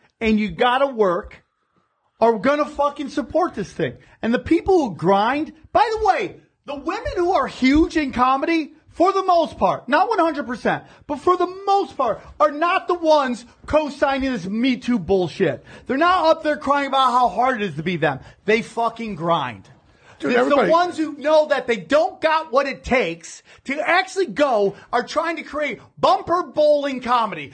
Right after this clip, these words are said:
Speaker 1: which is like, put the bumpers in the gutter so I can't get gutters so I can fucking
Speaker 2: Dude, it's,
Speaker 1: compete.
Speaker 2: it's like the alternative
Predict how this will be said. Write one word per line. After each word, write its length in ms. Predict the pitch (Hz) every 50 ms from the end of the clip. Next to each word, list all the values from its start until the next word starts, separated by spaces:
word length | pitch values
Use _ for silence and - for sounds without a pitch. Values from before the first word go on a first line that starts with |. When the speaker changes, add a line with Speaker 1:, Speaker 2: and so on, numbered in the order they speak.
| - - _
Speaker 1:
which 180 | 220 233 - 262
is 160 | 269 214 -
like, 240 | 294 269 - - -
put 180 | - 339 -
the 60 | 415 466
bumpers 520 | - - 349 349 349 349 359 349 285 240
in 120 | 330 339
the 80 | 349 294
gutter 480 | 214 294 294 269 247 254 262 247 254 - -
so 140 | - - 277
I 100 | 262 247
can't 260 | - 269 294 302 -
get 140 | 285 285 214
gutters 420 | 269 269 262 254 214 240 196 - - - _
so 180 | - - 262 262
I 100 | 262 262
can 360 | 254 262 240 - - - -
fucking 340 | - 269 254 254 262 - 214
Speaker 2:
Dude, 160 | 294 311 269
it's, 140 | 247 208 -
Speaker 1:
compete. 160 | 285 - 269
Speaker 2:
it's 120 | 240 196
like 140 | 285 285 269
the 160 | 220 285 269
alternative 540 | 254 226 - - - 196 226 240 226 214 -